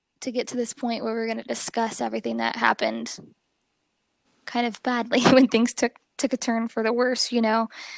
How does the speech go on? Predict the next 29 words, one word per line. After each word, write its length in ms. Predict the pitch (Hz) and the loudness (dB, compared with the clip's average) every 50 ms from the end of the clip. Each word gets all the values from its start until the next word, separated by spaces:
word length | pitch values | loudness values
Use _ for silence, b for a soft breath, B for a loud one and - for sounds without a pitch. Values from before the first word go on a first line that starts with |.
| B B B - | B B B -2
uh, 400 | - 220 214 214 220 226 226 233 - _ - | 0 0 2 2 2 0 0 -2 -6 _ -2
right 260 | 220 226 220 220 226 | 2 4 4 6 4
after 280 | 220 214 - - 226 | 2 0 0 -4 -4
that 200 | 208 214 214 214 | 0 0 0 0
gender 260 | - 220 214 214 214 214 | -2 -4 -4 -2 -4 -4
reveal 300 | 208 208 208 214 214 214 | -4 -4 -2 -2 -2 -2
party. 440 | - - 208 208 208 208 214 214 B B B B B B B - | -2 -2 -2 -2 -2 -2 -4 -6 B B B B B B B 2
But 240 | 233 220 214 - - | 4 6 6 6 6
I 160 | - 247 285 | 6 4 4
went 160 | 320 339 302 - | 4 2 -2 0
through 120 | 262 262 | 2 4
all 160 | 254 262 269 | 4 4 4
the, 200 | 262 254 240 247 - | 2 0 -2 -2 -4
the 260 | 226 233 233 233 233 | -4 -2 0 0 0
normal 320 | 226 226 233 240 247 247 240 | 0 0 0 0 0 0 -2
stuff. 380 | - - - 214 220 226 - - | -2 -4 -2 -2 -2 -2 -2 -2
I, 160 | 202 196 - - | -2 -2 0 0
I 80 | - 226 | 0 2
wasn't 300 | 233 233 233 240 - - - | 2 2 0 -2 -4 -2 -2
as 240 | 202 208 220 - - | -2 -2 -2 -4 -4
sick 140 | - 226 - | -4 -4 -6
as 120 | 226 220 - | -4 -4 -2
some 320 | - 220 226 226 233 - _ - | -2 0 -2 -2 -4 -6 _ -6
girls 340 | - 226 226 220 226 220 - | 0 2 4 4 4 2 0
get, 320 | - 233 226 226 - - - | 0 2 2 2 2 0 -2
but 320 | - 208 202 196 190 - - _ _ _ _ - | -2 -2 0 0 -2 -4 -4 _ _ _ _ -4
even 240 | 233 226 233 226 | -2 0 2 2
around, 240 | 220 220 208 214 214 | 4 4 4 4 4
like, 200 | 214 214 208 - | 0 -2 -4 -6